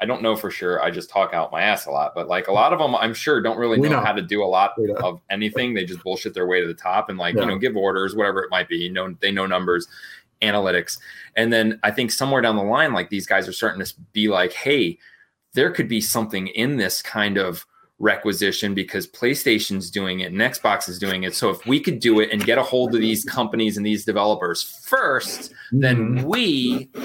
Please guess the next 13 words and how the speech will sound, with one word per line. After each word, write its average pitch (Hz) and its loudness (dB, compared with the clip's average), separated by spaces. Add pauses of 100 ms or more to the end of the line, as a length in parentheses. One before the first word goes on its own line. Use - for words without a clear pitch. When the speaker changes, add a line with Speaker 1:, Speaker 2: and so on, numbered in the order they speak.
(400)
Speaker 1:
can 139 -2
sell 127 4
it 120 0
to 127 0
Xbox, 110 0
which 113 -2
is 107 -6
the 107 0
end 107 -2
game 101 -2
anyways. 92 -2
Speaker 2:
Yes. 101 -2 (440)
Speaker 1:
Um, 107 0